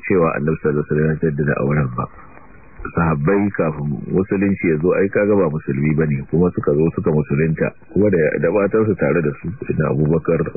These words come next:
Sayyidina Umar, Sayyidina Usman, Sa'ad ibn Abi Waqqas, Zubair ibn al-Awwam, da sauran musulmi da suka musulunta a Madina da Makka duka. Babu wani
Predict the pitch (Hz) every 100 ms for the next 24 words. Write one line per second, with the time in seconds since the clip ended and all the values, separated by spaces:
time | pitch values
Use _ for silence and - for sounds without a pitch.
0 | - - - 78 85 85 76 - - -
1 | - - - - 82 82 82 80 - 76
2 | 87 90 85 76 - - - 76 82 80
3 | 80 76 80 82 78 - 85 85 80 -
4 | 58 65 71 71 76 82 85 80 80 73
5 | 76 85 87 85 85 - 120 120 117 98
6 | 92 92 101 104 - - - - - -
7 | - - 85 82 98 90 82 80 80 98
8 | 95 95 90 82 76 67 87 95 90 90
9 | 87 71 78 92 - 78 85 - - -
10 | - - - - 82 95 92 90